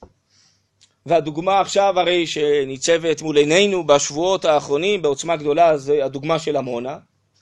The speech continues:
שלא כמו שהיה אומר, אה, ראש הממשלה, אה, לשעבר, אה, אריאל שרון, "איפה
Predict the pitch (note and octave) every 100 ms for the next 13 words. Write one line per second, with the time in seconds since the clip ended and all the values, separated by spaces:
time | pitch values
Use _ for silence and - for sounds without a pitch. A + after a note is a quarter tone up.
0 | _ _ - - _ _ _ _ _ -
1 | - G3+ D4 - A3+ A3 - F#3+ F3 E3
2 | F3+ F#3+ F3+ D#3+ F3+ G3 F#3 D#3+ D#3+ D#3
3 | D3+ C#3 - _ _ _ _ _ _ _
4 | - _ - E3 E3+ D3+ C#3 D3+ F3 F3
5 | D#3 C3+ - _ G#2 C#3+ B2 - _ _
6 | _ _ _ _ _ _ _ _ _ C#3
7 | C3 C#3+ C#3 F3 E3+ D#3 C#3+ C3+ A#2+ -
8 | C3+ E3+ G#3 G3+ A3+ B3 B3+ A#3 - C#4+
9 | A#3+ A#3+ A#3+